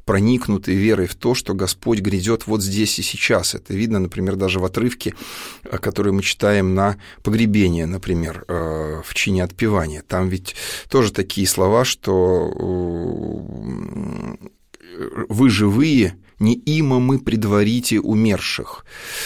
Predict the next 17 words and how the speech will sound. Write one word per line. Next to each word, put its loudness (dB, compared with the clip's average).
То -2
есть, 0
э, 0
вот -6
вера 4
во 2
всеобщее 2
воскресение, 0
в -10
то, 0
что -4
мы 0
все -2
встанем 0
и -8
встретим -4
Христа, -4